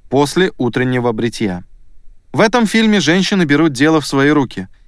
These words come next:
Именно они решают разработать и сконструировать новый гидролет Порко.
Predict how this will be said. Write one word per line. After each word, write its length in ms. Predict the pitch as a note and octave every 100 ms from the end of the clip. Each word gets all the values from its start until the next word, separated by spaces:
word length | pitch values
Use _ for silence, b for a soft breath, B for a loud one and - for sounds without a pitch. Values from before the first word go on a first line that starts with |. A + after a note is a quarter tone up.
| -
Именно 500 | E3 F#3+ F#3+ F#3+ D#3+
они 220 | D3+ G3
решают 420 | D#3+ C3 B2+ G#2+
разработать 640 | C3 G#2+ A#2 A2 E3 A#2+ A2
и 120 | B2+
сконструировать 840 | - B2 G#2+ A#2 B2+ E3 B2 G#2+
новый 360 | - A#2+ D3 C#3
гидролет 540 | A2+ A2+ A#2 A#2 A2+
Порко. 460 | - B2+ G#2 -